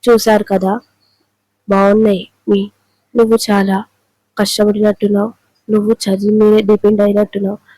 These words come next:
"అవును మేడం, నేను ఫోకస్ మొత్తం చదువు మీదే పెట్టాను. చిన్నప్పటి నుంచి నేను చదువు మీదే చాలా ఇంట్రెస్ట్ చూపించాను"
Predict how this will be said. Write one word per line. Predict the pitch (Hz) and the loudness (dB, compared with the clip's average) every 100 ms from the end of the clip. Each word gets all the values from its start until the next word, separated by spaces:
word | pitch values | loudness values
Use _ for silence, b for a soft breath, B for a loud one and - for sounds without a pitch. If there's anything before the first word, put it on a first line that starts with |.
| _ 220 | _ -2
"అవును | 202 208 208 | 2 2 4
మేడం, | 202 190 196 - _ _ _ _ - | 2 2 -2 -6 _ _ _ _ 0
నేను | 247 247 | 2 4
ఫోకస్ | 240 - 202 220 220 208 | 0 -4 -4 -2 -4 -4
మొత్తం | 190 - - _ | -6 -8 -12 _
చదువు | 208 202 208 | 0 0 2
మీదే | 208 214 208 | 2 2 0
పెట్టాను. | 208 190 196 190 - b b _ | -2 -4 -6 -6 -8 b b _
చిన్నప్పటి | - 226 220 220 220 214 | -8 -2 0 0 0 0
నుంచి | 208 202 - 220 - _ _ 220 | 0 -2 -4 -6 -8 _ _ -2
నేను | 208 214 - _ | -2 -2 -8 _
చదువు | - 202 202 202 | -4 0 0 0
మీదే | 202 196 220 | -2 -2 -4
చాలా | - 190 196 - | -6 -6 -6 -8
ఇంట్రెస్ట్ | 202 202 196 | -6 -6 -10
చూపించాను" | 202 - 190 - 190 | -12 -10 -10 -6 -6